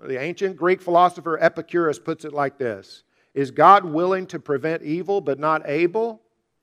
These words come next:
Then he is impotent. Is God able but not willing?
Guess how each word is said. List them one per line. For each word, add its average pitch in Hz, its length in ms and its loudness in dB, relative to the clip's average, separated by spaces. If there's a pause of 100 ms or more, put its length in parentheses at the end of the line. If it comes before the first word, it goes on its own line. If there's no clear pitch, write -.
(380)
Then 131 180 -2
he 151 140 -4
is 156 160 -4
impotent. 123 560 -10 (760)
Is 156 160 -2
God 170 280 8
able 185 400 2
but 160 160 -2
not 151 280 0
willing? 208 840 0